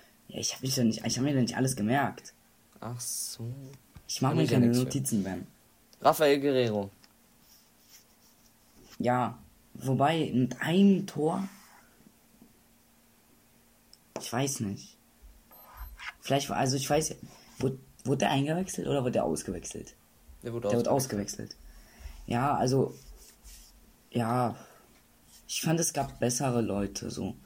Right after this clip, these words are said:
Speaker 1: Also ich weiß jetzt nicht, wie er im Spiel gespielt hat, so. Aber so halt rein von den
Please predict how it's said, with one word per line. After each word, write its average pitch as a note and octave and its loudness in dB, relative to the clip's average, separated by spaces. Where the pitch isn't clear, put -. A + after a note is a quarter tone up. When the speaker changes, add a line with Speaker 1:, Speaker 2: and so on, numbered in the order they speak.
Speaker 1:
Also C3+ 2
ich - -4
weiß E3 2
jetzt - -4
nicht, D#3+ -4
wie D#3 2
er D3 -2
im F#3 4
Spiel E3 -2
gespielt A2+ -6
hat, A#2+ -10
so. C3 -4
Aber B2 -2
so B2 -2
halt - -4
rein B2+ 2
von C3 0
den A#2+ 2